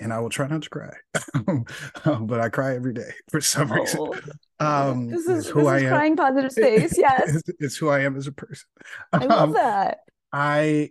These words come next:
Speaker 1: it was healing, um, because although I grew up as an atheist, many people know that, I became a Christian later in life. And what I realized, uh, was damaging, uh,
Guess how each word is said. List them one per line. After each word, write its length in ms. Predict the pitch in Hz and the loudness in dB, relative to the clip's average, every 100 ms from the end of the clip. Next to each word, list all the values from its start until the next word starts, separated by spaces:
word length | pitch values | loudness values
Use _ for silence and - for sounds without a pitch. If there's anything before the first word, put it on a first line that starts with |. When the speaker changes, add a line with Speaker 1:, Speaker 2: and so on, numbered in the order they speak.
| _ | _
Speaker 1:
it 80 | 143 | -4
was 200 | 143 135 | -4 -4
healing, 760 | - 175 190 151 120 117 117 - | -4 -2 0 0 -2 -6 -12 -12
um, 580 | 113 117 107 107 104 110 _ _ - | -8 -6 -6 -8 -10 -14 _ _ -10
because 260 | 117 131 127 | -6 -2 0
although 480 | 131 127 127 123 107 | 0 2 0 0 -4
I 80 | 113 | -6
grew 220 | 110 117 | -4 -4
up 100 | 113 113 | -4 -4
as 140 | 107 | -6
an 100 | 104 | -6
atheist, 560 | 101 98 107 101 - 107 | -8 -10 -8 -8 -10 -10
many 180 | 101 95 | -8 -8
people 260 | 104 104 | -10 -10
know 160 | 98 92 | -10 -8
that, 220 | 90 90 | -10 -8
I 80 | 92 | -10
became 380 | 98 95 104 92 | -10 -10 -10 -12
a 60 | |
Christian 460 | - 107 - 104 98 | -10 -10 -8 -8 -8
later 260 | 95 92 90 | -10 -10 -10
in 140 | 92 | -10
life. 440 | 92 92 95 - _ - | -10 -10 -12 -16 _ -12
And 640 | 110 104 101 98 101 95 _ _ _ _ _ | -8 -6 -6 -8 -8 -12 _ _ _ _ _
what 280 | - 120 117 | -8 -4 -2
I 120 | 113 | -2
realized, 1120 | 107 107 123 135 123 113 107 107 107 - - - | -2 -4 0 0 0 0 -2 -4 -8 -12 -16 -14
uh, 240 | 104 104 101 | -10 -8 -8
was 200 | 107 98 | -10 -6
damaging, 880 | 120 139 139 110 107 98 95 101 - _ 101 | 0 2 4 2 -4 -8 -8 -12 -16 _ -10
uh, 360 | 104 92 76 | -8 -8 -10